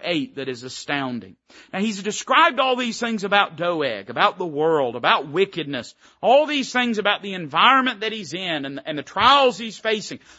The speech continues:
But notice what he says about himself. He says, "But I,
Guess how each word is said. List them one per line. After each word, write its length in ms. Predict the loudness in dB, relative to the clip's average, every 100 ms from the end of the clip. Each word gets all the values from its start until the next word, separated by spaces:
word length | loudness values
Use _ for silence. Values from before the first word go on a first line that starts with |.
| -10
But 160 | -6
notice 380 | 0 2 2 -2
what 140 | -2 -2
he 80 |
says 260 | -2 -4 -2
about 280 | 0 2 2
himself. 440 | -2 -4 -2 -2
He 140 | -6 -8
says, 260 | -8 -10
"But 380 | -6 2 2 2
I, 380 | -4 -8 -8 -10